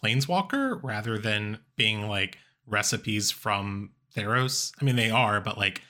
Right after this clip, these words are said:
there's Xenagos' Divine Dip, Elspeth's Finally Found Home Stew, Nico's Perfect Target Lamb, Kithian's Lament, Ajani's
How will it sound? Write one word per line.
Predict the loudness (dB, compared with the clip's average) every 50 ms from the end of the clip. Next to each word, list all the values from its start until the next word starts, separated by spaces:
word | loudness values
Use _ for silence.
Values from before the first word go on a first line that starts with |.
| -20 _ _ _ _ _ _ _ -2
there's | 0 0 2 2
Xenagos' | 2 2 2 2 2 2 2 2 0 0
Divine | -2 0 0 0 0 0 0 0
Dip, | 0 0 0 -2 -4 -4
Elspeth's | -4 -2 -2 -2 -2 0 2 2 2 2 0 -2 -2
Finally | 0 0 0 0 0 -2 -2
Found | -2 -2 -2 -2 -2
Home | 0 0 0 0
Stew, | 0 0 2 2 2 2 2 -2 -4 -6 -12 -20 -20 _ _ _ -2
Nico's | -2 -2 0 2 0 2 0 0
Perfect | -2 -2 -4 -4 -2 -4 -6 -4
Target | -2 0 0 0 0 -2 -2
Lamb, | -2 -2 -2 -2 -4 -6 -10 -10 -4
Kithian's | -4 -4 -2 0 0 0 0 0 -2 -2
Lament, | -2 0 2 2 2 2 -2 -6 -12 -14 -20 _ _ -4
Ajani's | -2 2 4 4 6 6 6 4 2